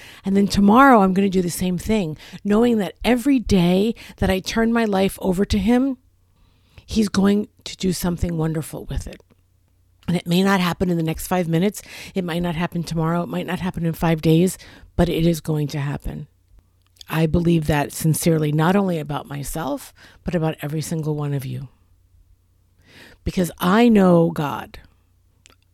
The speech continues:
I often think I don't know myself well. I'm often baffled by b-, other people's behavior and what they say and what they do. And why can't people do things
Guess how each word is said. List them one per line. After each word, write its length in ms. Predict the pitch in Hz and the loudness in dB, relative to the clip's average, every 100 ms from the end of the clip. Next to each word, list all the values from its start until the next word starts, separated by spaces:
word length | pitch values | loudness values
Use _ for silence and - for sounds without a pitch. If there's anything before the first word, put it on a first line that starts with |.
| _ 160 | _ -6
I 160 | 151 | -4
often 360 | 156 156 - 165 | -4 -4 -4 -4
think 440 | 165 156 143 - - _ - - | -4 -4 -6 -14 -20 _ -20 -12
I 60 | 147 | -6
don't 200 | 156 143 | -4 -6
know 140 | 147 | -10
myself 560 | 139 - - 185 180 - | -12 -12 -6 -4 -4 -4
well. 340 | 165 160 - | -4 -4 -8
I'm 280 | - 139 147 | -10 -10 -10
often 360 | - 151 160 151 | -10 -8 -8 -6
baffled 520 | 151 151 - 156 147 | -4 -4 -6 -10 -8
by 160 | 135 143 | -8 -8
b-, 120 | - - | -8 0
other 200 | 160 156 | 0 2
people's 420 | - 180 160 160 | -2 -2 -2 -4
behavior 720 | - 160 156 175 160 170 170 | -4 -2 0 0 0 0 0
and 180 | 151 160 - - 185 - | -2 -4 -12 -16 -18 -20
what 220 | 196 180 - | -8 -8 -4
they 160 | 175 | -4
say 420 | - 202 175 170 | -2 2 4 2
and 140 | 165 165 | 0 -2
what 160 | 165 | -2
they 160 | 180 175 | -4 -6
do. 380 | 160 175 170 165 | -2 0 2 0
And 280 | 160 190 190 | -2 -4 -2
why 160 | 185 | -2
can't 240 | 180 196 185 | -2 -4 -4
people 280 | 190 190 | -4 -4
do 180 | 160 175 | 0 0
things 580 | - 175 180 160 - | 0 -2 0 -2 -4